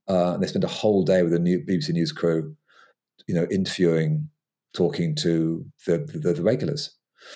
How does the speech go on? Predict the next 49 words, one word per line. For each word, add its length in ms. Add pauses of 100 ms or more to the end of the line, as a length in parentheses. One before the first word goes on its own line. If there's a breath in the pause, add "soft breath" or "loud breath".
(160 loud breath)
And 140
that 200
night 300
they 140
broadcast 760
it 360
on 320
the 100
London 320
News, 360
about 260
ten 120
minutes 220
of 80
it. 100 (1160 loud breath)
And 300 (160)
the 300
regulars 580
were, 220
obviously, 240
they 160
were 140
so 480
proud 440
and 140
chuffed, 340
you 60
know, 140 (240 loud breath)
you 260
know, 60 (300)
you 100
know, 60
these, 340
they 220
had 160
no 300
idea 280
they 120
were 60
about 300
to 60
be 120
kind 180
of 80
celebrated 880
on, 220
you 80
know, 160
on 440